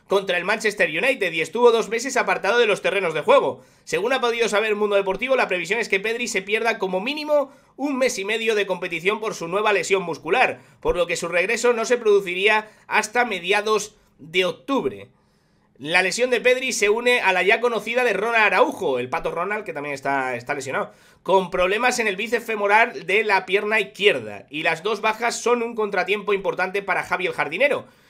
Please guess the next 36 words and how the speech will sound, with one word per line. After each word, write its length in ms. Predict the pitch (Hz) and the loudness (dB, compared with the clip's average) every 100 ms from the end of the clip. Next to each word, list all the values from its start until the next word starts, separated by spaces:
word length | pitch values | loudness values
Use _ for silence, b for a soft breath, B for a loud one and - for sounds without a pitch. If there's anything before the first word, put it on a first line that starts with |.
| b b | b b
El 180 | 170 165 | -8 0
técnico 600 | 233 247 254 262 254 - | 0 0 4 6 6 2
considera 580 | 190 170 175 190 233 | -2 -2 -4 0 0
a 180 | 226 160 | 0 0
los 200 | 160 156 | 0 0
dos 180 | 190 214 | -2 -4
como 240 | 202 170 | -4 -4
jugadores 380 | 147 160 170 202 | -2 0 0 -2
claves 320 | - 190 196 | 0 0 0
de 80 | 175 | 0
la 80 | 165 | -2
plantilla 460 | 160 156 185 196 240 | -4 -6 -4 -2 0
y 40 | |
deberá 300 | 180 151 165 | 0 0 -2
estar, 400 | 170 190 190 190 B B B - | -2 0 0 -4 B B B -2
eh, 260 | 147 147 | 0 0
unas 220 | 165 190 | 0 -2
semanas 380 | 185 170 190 190 | -2 -2 -2 -2
sin 220 | - 170 | -6 -2
ambos. 440 | 190 135 - 101 - b b 123 | -2 -2 -12 -20 -20 b b -2
Desde 280 | 147 156 | -2 -2
su 440 | 156 165 165 160 147 | -4 -4 -2 -2 -4
primera 320 | 156 170 220 | -4 -2 -2
temporada 420 | 220 208 208 208 | -2 -2 0 0
como 160 | 202 202 | 0 -2
azulgrana, 500 | 185 190 196 233 180 | -2 -2 0 2 2
en 80 | 156 | 0
la 120 | 147 | -2
que 240 | 147 147 139 | 0 0 0
lo 180 | 151 | -4
jugó 300 | 143 160 214 | -4 0 0
todo, 280 | 208 226 254 | 2 2 4
Eurocopa, 480 | 180 156 156 196 185 | 4 0 -2 0 0
Juegos 260 | 190 190 180 | 2 0 0
Olímpicos 460 | 185 196 180 156 | -2 -2 -4 -4
incluido, 580 | 165 156 190 233 233 254 | -6 -2 -2 2 0 0